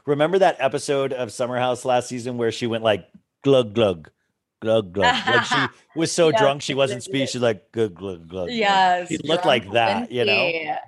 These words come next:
Speaker 2: Drunk Lindsay. It really did look like, if there was one Bravo event that, like, I would have wanted to attend, it's that. Like, it looked like so much fun.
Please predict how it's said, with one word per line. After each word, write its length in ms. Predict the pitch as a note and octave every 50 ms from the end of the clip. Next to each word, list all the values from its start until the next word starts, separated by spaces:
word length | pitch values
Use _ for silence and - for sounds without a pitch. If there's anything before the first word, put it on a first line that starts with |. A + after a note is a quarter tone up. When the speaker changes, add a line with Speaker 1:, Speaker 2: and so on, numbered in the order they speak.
| _ _ _ _ _ _ _ F#3+
Speaker 2:
Drunk 440 | F#3 - G#3 G3 F#3+ F#3+ G#3 B3 A#3
Lindsay. 440 | A#3 F#3 F#3 F3+ F#3 D#3+ E3 E3 -
It 180 | G3 A#3 A3+ G3+
really 320 | A#3+ B3+ B3+ C#4+ D4 C4+
did 260 | G3 A3 G#3 G3+ E3+
look 200 | F#3+ G3 F#3 -
like, 120 | G#3+ G3 E3+ F#3+
if 80 | G#3+
there 180 | A3 A#3 B3 C4+
was 120 | D4+ B3+
one 260 | A#3 G#3 G3+ G3 G3+ F#3+
Bravo 480 | F#3 E3+ D#3+ E3 D#3 F3+ F#3 G3 G3+
event 380 | F#3+ G3 G3+ G3 G3+ F3 D3 -
that, 160 | F#3+ F3 E3
like, 260 | F3+ F3+ E3+ E3+ E3 -
I 140 | D#3 F#3+
would 120 | F#3 F#3 F3
have 100 | E3+ F3
wanted 260 | F3 F3 E3+ E3 E3+
to 120 | E3+ F3 F3
attend, 400 | D#3+ D3+ F3+ E3 D3+ D#3+ E3+ E3+
it's 160 | - - -
that. 320 | D#3 D#3 B2 B2 C#3+ - -
Like, 140 | F#3 F#3 E3+
it 140 | F#3 E3 F3
looked 200 | E3+ - - -
like 160 | D3+ D#3 D3+
so 220 | - - D#3 C#3
much 220 | C#3 C#3 D3 - -
fun. 420 | - - - G2+ - - A3 F#3+